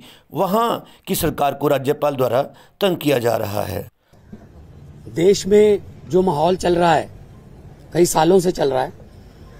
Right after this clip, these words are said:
Speaker 2: जो एजेंसीज हैं, उनको एक टूल की तरह, एक औजार की तरह, हथियार की तरह इस्तेमाल किया जा रहा है।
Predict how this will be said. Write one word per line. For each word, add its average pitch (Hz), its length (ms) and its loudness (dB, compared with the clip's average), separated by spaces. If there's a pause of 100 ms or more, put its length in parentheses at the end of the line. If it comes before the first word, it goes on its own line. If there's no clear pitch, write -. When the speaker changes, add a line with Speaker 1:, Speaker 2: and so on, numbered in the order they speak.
(920)
Speaker 2:
जो 208 520 8 (1080)
एजेंसीज 196 580 2
हैं, 123 160 -4 (1040)
उनको 190 340 4
एक 208 120 6 (100)
टूल 208 240 2
की 208 140 -4
तरह, 151 340 2 (1080)
एक 208 500 6 (1500)
औजार 180 380 6
की 185 140 -4
तरह, 170 220 0
हथियार 170 500 2
की - 140 -6
तरह 165 220 2
इस्तेमाल 151 480 -2
किया 127 200 -4
जा 110 180 -4
रहा 117 100 -8
है। 156 80 -12